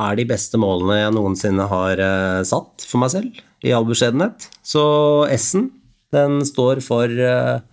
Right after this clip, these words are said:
eh, hvis ikke jeg husker helt feil, spesifikt. Du skal ha et spesifikt mål.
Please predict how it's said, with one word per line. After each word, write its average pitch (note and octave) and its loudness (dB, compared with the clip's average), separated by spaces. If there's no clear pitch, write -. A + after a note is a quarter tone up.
eh, C3 0
hvis B2 -4
ikke C3 -4
jeg A#2 0
husker A2+ -2
helt G#2+ 0
feil, B2 2
spesifikt. - -2
Du B2+ -10
skal C3+ 0
ha B2+ 2
et B2 -10
spesifikt A#2 -2
mål. E3+ 0